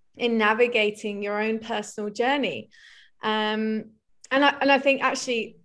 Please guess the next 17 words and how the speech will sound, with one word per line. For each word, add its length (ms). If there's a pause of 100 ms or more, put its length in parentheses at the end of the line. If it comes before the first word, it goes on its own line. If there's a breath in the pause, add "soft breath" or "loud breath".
(720)
starting 640
off 440
with 520 (920 soft breath)
how 540 (180)
to 800
recognize 1080 (380 soft breath)
what 260
your 540
feelings 720
are 380 (160)
versus 680
the 80
feelings 520
of 100
everybody 720
around 560
you. 240